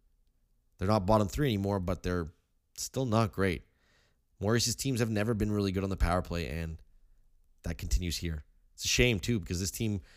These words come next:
they'll need to execute on special teams if they ever make the playoffs. We saw that last year. You need to execute on special teams.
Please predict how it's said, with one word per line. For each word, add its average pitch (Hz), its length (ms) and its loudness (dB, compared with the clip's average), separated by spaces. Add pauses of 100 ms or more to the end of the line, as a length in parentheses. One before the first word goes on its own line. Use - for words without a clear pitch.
(220)
they'll 123 100 4
need 131 240 4
to 127 100 2
execute 117 480 2
on 104 140 2
special 98 260 -2
teams 90 240 -2
if 82 60 -2
they 92 140 0
ever 87 480 -2 (360)
make 92 180 -2
the - 60 -8
playoffs. 73 560 -4 (800)
We 85 60 -4
saw 98 200 2
that 92 140 2
last 85 320 0
year. 67 160 -10
You 85 80 -8
need 95 300 -2 (240)
to 90 100 -4
execute 90 400 -4
on 80 160 -4
special - 260 -8
teams. - 320 -16